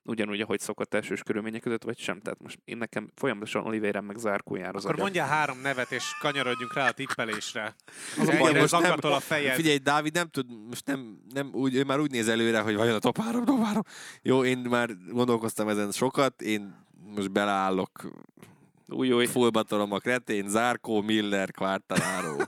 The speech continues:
Speaker 1: <laughs> Ez az.
Speaker 3: Ilyen sorrendben.
Speaker 1: Hú,
Speaker 2: Hmm.
Speaker 1: anyám.
Speaker 3: Nyilván én erősen azzal számolok, hogy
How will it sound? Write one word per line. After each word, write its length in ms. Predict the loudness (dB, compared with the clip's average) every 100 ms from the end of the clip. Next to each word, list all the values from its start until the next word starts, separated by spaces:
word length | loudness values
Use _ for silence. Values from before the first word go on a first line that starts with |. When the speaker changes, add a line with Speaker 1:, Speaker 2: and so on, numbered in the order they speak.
| -4
Speaker 1:
<laughs> 300 | -2 0 2
Ez 80 | 2
az. 520 | 4 2 0 -8 -12 -20 _ _ _ _ _ _
Speaker 3:
Ilyen 300 | 0 2 2
sorrendben. 680 | 0 -2 -2 -4 -8 -8 -6
Speaker 1:
Hú, 280 | -4 -4 -4
Speaker 2:
Hmm. 100 | -4
Speaker 1:
anyám. 480 | -4 -2 -2 -4 -8 -20 -20 -20 -20 _
Speaker 3:
Nyilván 360 | 2 4 4
én 100 | 2
erősen 400 | 2 4 4 2
azzal 300 | 2 4 2 2
számolok, 600 | 2 2 4 4 2 2
hogy 220 | 2